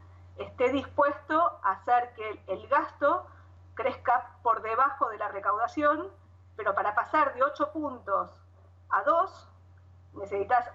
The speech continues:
algo así como que el gasto crezca cerca de entre treinta y cuarenta puntos por debajo de los ingresos, lo cual requiere, no tenés margen para hacer obra pública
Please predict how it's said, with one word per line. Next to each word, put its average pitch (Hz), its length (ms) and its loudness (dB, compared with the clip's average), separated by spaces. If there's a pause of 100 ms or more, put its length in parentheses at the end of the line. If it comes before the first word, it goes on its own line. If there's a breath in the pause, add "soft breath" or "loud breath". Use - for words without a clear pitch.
algo 240 240 0
así 294 200 -2
como - 240 0
que 196 80 -8
el 202 100 -6
gasto 247 280 -2
crezca 233 420 -4
cerca 226 320 0
de 240 320 -2 (680)
entre 202 220 -4
treinta 294 300 0
y - 40 -8
cuarenta 269 440 2
puntos 285 360 -2
por 208 180 0
debajo 214 360 -2
de 202 100 -2
los 190 160 -4
ingresos, 196 640 -2
lo 202 200 0
cual 247 300 2
requiere, 285 680 0 (1300)
no 254 200 0
tenés 262 260 0
margen - 360 0
para - 140 -2
hacer 226 160 -6
obra 214 200 2
pública 302 640 0